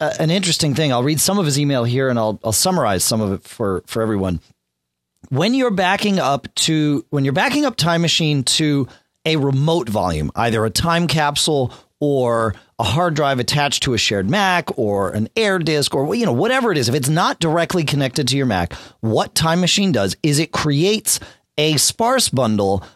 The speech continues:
on that destination for your Mac. And then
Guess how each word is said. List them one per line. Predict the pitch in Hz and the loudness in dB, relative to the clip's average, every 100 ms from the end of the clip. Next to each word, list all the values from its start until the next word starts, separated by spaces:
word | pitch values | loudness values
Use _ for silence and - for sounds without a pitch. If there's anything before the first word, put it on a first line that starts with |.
| _ | _
on | 156 170 | 0 2
that | 190 175 - | 2 0 0
destination | 160 147 139 120 113 - 104 98 - | 0 0 0 2 2 0 0 -2 -6
for | - - 190 226 220 | -10 -2 0 2 2
your | 170 | 2
Mac. | 156 143 95 95 - - | 2 2 0 -2 -6 -4
And | 139 | 0
then | 147 | 0